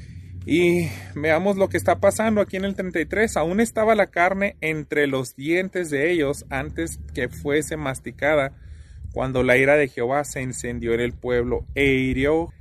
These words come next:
Jehová al pueblo con una plaga muy grande, y llamó el nombre de aquel lugar Kibrot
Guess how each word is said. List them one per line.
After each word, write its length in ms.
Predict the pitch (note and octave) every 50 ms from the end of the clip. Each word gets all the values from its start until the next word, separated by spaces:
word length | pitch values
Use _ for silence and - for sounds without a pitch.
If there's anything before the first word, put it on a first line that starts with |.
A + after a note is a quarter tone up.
| - - -
Jehová 500 | A#2 - C3 B2+ B2 A#2+ D3+ E3+ G3+ - -
al 200 | B2 A#2+ B2 A#2+
pueblo 520 | - - - C#3+ C#3+ D#3 D#3 F3 F3 E3+
con 120 | - C#3+ C#3
una 180 | C#3+ D3+ D3+
plaga 340 | C#3 - C#3+ C3+ C3+ C#3 C3+
muy 200 | C3 C3 C3 B2+
grande, 480 | A#2 B2 B2 C#3 D#3 D3+ - G#2+ - - -
y 160 | - A#2 A#2
llamó 500 | B2+ B2 B2+ B2 A#2+ B2 C#3 D3+ - - -
el 220 | - B2+ B2 A#2+ A#2+
nombre 280 | A#2+ B2+ B2+ C#3+ D3
de 60 | C3+ A#2+
aquel 220 | - - B2+ B2
lugar 360 | C3+ C3 C3 D3 F3 A3 - - _ - - - - - - - -
Kibrot 480 | - C#3 C#3 B2+ C3 C3 C3+ C3 -